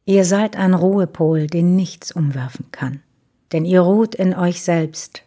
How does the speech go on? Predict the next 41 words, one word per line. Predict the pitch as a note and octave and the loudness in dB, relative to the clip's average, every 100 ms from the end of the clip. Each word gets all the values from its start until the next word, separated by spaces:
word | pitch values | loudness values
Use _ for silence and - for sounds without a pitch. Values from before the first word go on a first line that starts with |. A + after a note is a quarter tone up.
| - | -6
und | F3 | -4
spürt | - F#3 F#3 - | -2 0 0 2
immer | G#3 G3+ | 4 6
mehr | F3+ E3+ D#3+ | 6 4 4
die | D#3+ | 0
Präsenz | - D3+ C#3+ E3+ G3 - - | -2 -2 0 0 -2 -6 -2
einer | D#3 D3+ | 2 2
Energie, | D3 D3+ C#3+ C#3 D3+ F3 F3 - - | 2 2 2 0 -2 -2 -4 -16 -6
mit | - G3 G3 | -2 0 2
der | G3+ G3+ | 2 2
ihr | F#3+ F3+ | 2 2
euch | F3+ F3 - | 0 -2 -6
zu | E3+ | -4
jeder | D#3 F3+ G#3 G#3 | 0 2 0 -2
Zeit | - F#3 F3+ | -4 -6 -6
verbinden | F#3 F#3+ F#3+ E3+ C#3+ | -6 -4 -4 -6 -6
könnt, | C3+ B2+ B2 - | -6 -6 -8 -4
um | E3+ E3+ | -2 0
Antworten | D3 - B2+ - B2+ | -4 -4 -8 -8 -10
zu | C3+ | -10
bekommen. | D3 - C3 B2+ - _ _ _ _ _ _ _ _ _ _ _ _ | -12 -8 -6 -6 -10 _ _ _ _ _ _ _ _ _ _ _ _
Ja, | D3+ E3 D#3 E3+ F#3+ | 0 2 4 2 0
wir | F#3+ | 2
leben | E3+ D#3 E3 | 2 2 2
gerade | D#3+ D#3+ E3+ F#3+ E3 | 0 0 2 0 0
heute | D#3+ D3+ C3 | -2 -4 -6
in | C#3+ D3+ | -6 -2
einer | D#3 D3+ | -2 -2
Zeit, | - D#3 E3 E3 - | -2 -2 -2 -6 -8
in | E3 D#3 | -4 0
der | E3 | 2
nur | E3+ D#3+ | 2 2
wenige | F3 E3+ E3+ | 2 2 0
Menschen | D#3+ D3+ D3+ - | 0 0 0 -4
versuchen, | D3+ D3+ C#3+ D#3 D3+ D#3+ D#3+ - - | -6 -4 -4 -4 0 0 -2 -8 -8
den | F3 | -4
Rest | E3 E3+ - - | -2 -2 -4 -4
der | C#3+ | -2
Menschheit | C#3 C#3+ D3+ C#3 | -2 -4 -6 -8
zu | - - | -8 -8
unterjochen. | D#3 D#3 D3+ C3+ - C#3+ | -6 -6 -4 -8 -10 -14